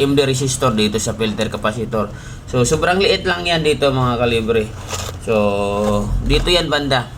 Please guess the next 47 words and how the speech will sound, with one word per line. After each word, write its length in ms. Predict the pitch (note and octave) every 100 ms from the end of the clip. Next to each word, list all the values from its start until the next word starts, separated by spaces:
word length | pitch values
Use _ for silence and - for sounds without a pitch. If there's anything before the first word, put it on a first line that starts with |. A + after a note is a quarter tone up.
| - -
Yung 160 | C3 D3
naka-bypass 560 | D3 D3+ D3+ - -
dito 180 | C#3+ D3
sa 160 | C#3 -
filter 300 | C#3+ C3+ C3+
capacitor. 720 | C3+ G#2 - A#2+ B2+ A#2 A2 - - - - -
So, 320 | - A#2 A#2+ A#2+
sa 80 |
susunod, 480 | C#3 D3+ D#3 D3+ C3
pag 100 | C3
mag-, 220 | B2+ B2+
mayroon 400 | B2+ C3 C3+ C3+
tayong 400 | B2+ C3 B2+ A#2+
P 80 | C3+
one 160 | C3 A#2
error, 320 | B2 B2+ G2+
eh, 80 | E2+
actual 400 | F2+ - G2+ G2+
natin 320 | G2 - G2
yan. 180 | F#2+ - -
Ah, 180 | - F2
ipapakita 540 | F2+ F#2+ - G#2 G2+
natin. 400 | F#2 A2 G#2+ G2+
So, 100 | G#2+
yun 220 | C3 F3+ D#3
lang 240 | D#3 D#3+
muna, 240 | D#3 D3
mga 180 | C#3+ C3+ B2+
kalibre, 320 | B2 A#2+ B2
ang 100 | A2
maibigay 380 | A2 A2+ A2+ A2+
natin 260 | G#2+ A#2+
na 140 | C#3+ D#3
tips. 240 | D3 - - - -
Basta 240 | B2+ C3 C#3
P 160 | E3
one 160 | E3 D#3+
error, 480 | F3+ F3+ D#3+ D#3 D3+ A#2
double 320 | A2 A#2 B2 B2
check 160 | C3
nyo 100 | C3
kaagad 380 | B2 G#2+ B2+ A#2+
yung 240 | A2 G#2+ A2
I 160 | F#2 F#2+
P 260 | E2+ -
M. 60 | D#2+ -
Ayos. 560 | F2 G2 G#2 - -